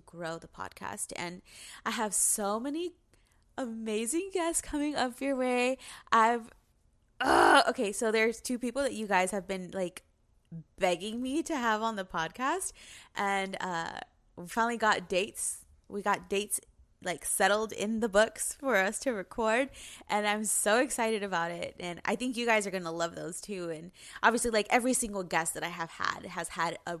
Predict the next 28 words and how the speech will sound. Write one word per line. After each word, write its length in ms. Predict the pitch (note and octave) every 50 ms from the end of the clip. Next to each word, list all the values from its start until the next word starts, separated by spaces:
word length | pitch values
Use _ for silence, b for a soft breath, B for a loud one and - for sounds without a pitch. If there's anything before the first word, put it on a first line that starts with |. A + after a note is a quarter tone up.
| E3+ -
wonderful, 720 | F3 F#3 F#3+ G#3 B3 B3 A#3+ A3+ B3 - - G#3 F#3 -
amazing 560 | - F#3 F3 F3 F#3 G3 G3+ G#3 G3 G3 F#3+
story, 420 | - - - D#3 D#3 D#3 D#3+ E3+ - B B B B B B
and 120 | F3+ F3+
we've 220 | F#3 G3 G3 - - -
all, 260 | F#3+ F#3+ G3 G#3 G#3+
like, 340 | A3+ G#3 G3+ G#3 - _ _ -
been 100 | G#3 G3+
able 220 | D3+ F3 - G3
to 140 | - - F#3+
take 260 | - - G#3 G3 -
something 520 | - - - - G3+ G3 F#3 - G#3 F#3+ F#3
from 260 | - - G3 F3 F3+
their 160 | F3 E3 E3+
story 520 | E3 - - - E3+ E3+ E3+ D#3+ E3 D#3+ -
and, 200 | - D#3 D#3+ D#3+
like, 160 | D#3+ D#3+ - -
applied 360 | - - - - F#3+ F3 F3
it 100 | E3 - -
to 120 | - E3+
our 100 | E3 E3+
lives 400 | A3+ C#4+ D4+ D4+ C#4 C4 A3+ -
or 140 | - - F3
learned 400 | E3+ E3 G3+ G#3+ A3+ A3 G#3+ -
from 240 | - F#3 D#3+ D#3 D#3+
it. 240 | E3 E3 - B B B B B B B B B
Um, 300 | - - - D#3+ - - _ B B B B B B F#3 G3 -
but 360 | D4 C#4 A#3 G#3 G3+ - -